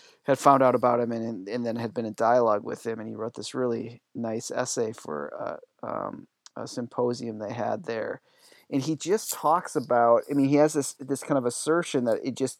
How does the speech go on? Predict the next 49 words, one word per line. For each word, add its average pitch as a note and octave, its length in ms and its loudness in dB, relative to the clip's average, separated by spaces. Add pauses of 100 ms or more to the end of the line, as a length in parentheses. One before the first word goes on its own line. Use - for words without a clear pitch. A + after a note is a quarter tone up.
(140)
it B2+ 280 -10
just - 200 -8
felt D3 440 6
like G#2+ 340 2 (220)
the A#2+ 80 0
way A2 420 0
we G#2+ 140 -4
kind A#2 180 -4
of A2 80 -12
think B2 260 -6
about G2+ 440 -2 (880)
church - 340 4
life A2 560 0 (100)
and A2 300 -4
the G#2+ 60 -6
way A2+ 160 0
we A2 160 -2
try - 200 -2
to A2+ 140 -4 (180)
get A2+ 180 -6
pastors A#2 720 0
to A#2 80 -6
think A#2+ 240 -4
about A2 240 -2
their A2 100 -2
congregations, A2+ 1000 -2
where A2 140 -4
he, B2 260 -8
he A#2 80 -4
talked B2 340 0
about A2+ 180 -4
this - 140 -10
kind A2 180 -6
of G#2+ 120 -8
need A#2 380 -2
to - 100 -16
try A#2+ 160 -2
to A2+ 100 -4 (100)
get C3 220 2
more A#2+ 320 0
out - 80 -4
of - 140 -10
less, - 640 -8 (160)
you A#2+ 120 -6
know, G2+ 220 -4
and A#2 220 -6
that, A2 160 0 (380)
that B2 180 8
is, B2 160 -2